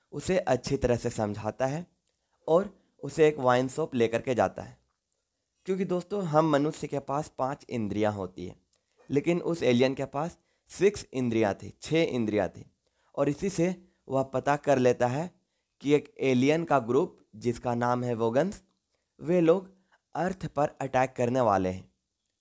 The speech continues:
और अर्थ पर अटैक करने का मतलब है पूरी दुनिया को तबाह कर देना। तो फोर्ड परफेक्ट को यह पता चल जाता है अपने सेंस के द्वारा, अपने इंद्रियों के द्वारा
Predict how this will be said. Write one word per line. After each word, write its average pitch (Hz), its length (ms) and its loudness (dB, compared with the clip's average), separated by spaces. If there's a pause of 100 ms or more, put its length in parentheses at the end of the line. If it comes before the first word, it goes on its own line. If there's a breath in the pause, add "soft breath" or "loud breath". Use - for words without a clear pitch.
(260)
और 117 220 -8
अर्थ 170 280 0
पर 160 180 0
अटैक 127 340 2
करने 120 280 -2
का 113 100 -2
मतलब 123 340 -2
है 175 160 -6 (400)
पूरी 139 220 2
दुनिया 123 400 0
को 160 160 -6
तबाह 110 280 -2
कर 95 200 -6
देना। 92 300 -8 (580)
तो 196 80 -2
फोर्ड 180 320 0
परफेक्ट 147 420 0
को 139 140 -4
यह 135 100 2
पता 127 280 -2
चल 147 280 -2
जाता 135 260 2
है 139 260 -2
अपने 120 280 -4
सेंस 131 380 -2
के 131 140 -6
द्वारा, 131 420 0
अपने 113 280 -6
इंद्रियों 120 400 0
के 135 120 -10
द्वारा 135 320 -2